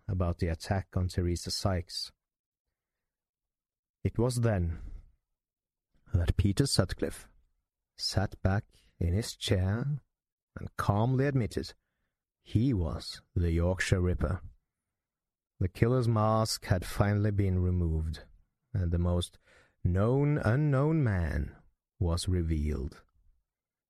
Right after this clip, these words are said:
Over the next twenty-six hours, Peter Sutcliffe, calmly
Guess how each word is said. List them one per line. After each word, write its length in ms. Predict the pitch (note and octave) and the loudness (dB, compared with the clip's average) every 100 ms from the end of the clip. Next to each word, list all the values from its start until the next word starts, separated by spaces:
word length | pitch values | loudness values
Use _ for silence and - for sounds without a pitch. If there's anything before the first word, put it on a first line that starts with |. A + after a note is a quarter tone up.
| _ _ _ _ _ _ _ - | _ _ _ _ _ _ _ -2
Over 160 | F#2+ | 0
the 100 | A2 | 2
next 500 | A2+ B2+ - - - - | 2 2 0 -6 -10 -16
twenty-six 840 | - C3+ D3+ - D#3 - C3 - - | 0 2 2 0 -2 2 2 2 0
hours, 680 | A2 G#2+ F2+ D2 D#2+ - - - - | 2 2 2 0 -4 -6 -8 -12 -6
Peter 300 | - G#2+ - | -2 0 2
Sutcliffe, 760 | C#3 A#2+ G#2+ - A2 - - - _ | 2 2 0 0 -2 -2 -12 -20 _
calmly 680 | - F#2 F2+ F2+ G2+ C#3+ E3 | -4 0 2 2 2 0 0